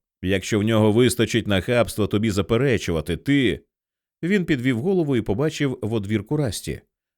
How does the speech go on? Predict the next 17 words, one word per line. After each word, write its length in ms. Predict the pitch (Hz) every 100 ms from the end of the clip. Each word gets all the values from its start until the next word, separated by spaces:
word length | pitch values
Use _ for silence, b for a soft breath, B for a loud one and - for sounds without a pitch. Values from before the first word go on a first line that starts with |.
| -
Лиш 260 | 165 160 139
на 100 | 123
коротку 380 | 123 117 -
мить 300 | 117 165 156 -
обличчя 480 | 117 113 127 - 104
великого 440 | 104 104 87 85
Джима 340 | 82 170 160
набуло 440 | 135 95 139 143 127
зляканого 600 | 101 101 107 104 104 110
вигляду 400 | 107 90 92 87
людини, 500 | 87 131 170 85 71 - _ _ -
котра 240 | 165 175
прокручує 560 | 165 123 123 143 139 117
в 60 |
голові 360 | 95 98 92 123
свіжу 360 | - 117 98 117
розмову, 680 | 143 156 196 92 78 -